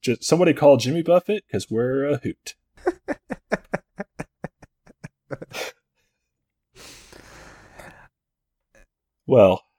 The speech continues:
Speaker 2: Well,
Speaker 1: I
Speaker 2: that
Speaker 1: think
Speaker 2: it?
Speaker 1: that's gonna do it for
Speaker 2: Do we
Speaker 1: us.
Speaker 2: we have no more funny for 'em?
Speaker 1: Uh, okay, yeah. What's, what's the new funny? Let's give 'em some funny. Let's give 'em a little
Speaker 2: Little funny?
Speaker 1: post-credits.
Speaker 2: Um.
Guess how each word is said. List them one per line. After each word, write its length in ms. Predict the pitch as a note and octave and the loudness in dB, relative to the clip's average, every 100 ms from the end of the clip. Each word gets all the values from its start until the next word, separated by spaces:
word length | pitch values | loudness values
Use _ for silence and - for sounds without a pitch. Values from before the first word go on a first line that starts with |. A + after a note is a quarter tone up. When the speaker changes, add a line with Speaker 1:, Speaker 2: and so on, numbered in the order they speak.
| _ _ | _ _
Speaker 2:
Well, 320 | C3 G#2 G2 _ | -4 -4 -8 _
Speaker 1:
I 120 | A#2+ A2+ | 2 6
Speaker 2:
that 60 | |
Speaker 1:
think 140 | C#3 E3 | 6 6
Speaker 2:
it? 40 | |
Speaker 1:
that's 180 | A#2 - | 4 6
gonna 200 | B2 A2 | 4 6
do 240 | B2 A#2 | 8 8
it 180 | A2 - - _ | 8 2 -8 _
for 100 | A2+ | 2
Speaker 2:
Do 60 | A#2 | 2
we 40 | |
Speaker 1:
us. 260 | C3 - - _ _ | 0 -8 -14 _ _
Speaker 2:
we 100 | C3+ | -4
have 80 | C#3+ | -2
no 120 | D3+ | 0
more 160 | D3 C#3 | 0 0
funny 320 | C3+ C#3 F3 | 0 -2 -2
for 340 | - F#3 G#3 | -4 -2 -2
'em? 180 | A#3 A#3+ - _ - | -4 -8 -14 _ 2
Speaker 1:
Uh, 160 | C3 A3+ | 4 6
okay, 200 | - E3+ | 6 8
yeah. 120 | G#3 | 8
What's, 220 | A#2+ B2+ C#3+ | 8 4 0
what's 180 | D3+ | -2
the 60 | C#3+ | 0
new 120 | D3+ | -4
funny? 280 | - C#3 G2+ | 0 0 0
Let's 180 | A#2+ - | -4 -4
give 120 | D3+ | -4
'em 80 | C#3 | -4
some 180 | - C3 | -6 -2
funny. 340 | A2 F#2 F#2+ _ | -2 -2 -6 _
Let's 120 | B2 - | -2 2
give 120 | D#3 | 4
'em 60 | |
a 80 | C#3 | 4
little 600 | A#2+ A#2 A2 G#2 G2+ G2+ - | 2 4 4 2 0 -2 -4
Speaker 2:
Little 200 | A#2+ C#3 | -2 -2
funny? 200 | A#2+ B2 | -2 -4
Speaker 1:
post-credits. 480 | F2+ - - - - - | -4 -4 -12 -14 -14 -12
Speaker 2:
Um. 480 | G#2 G2+ F#2 A2+ | -8 -8 -10 -16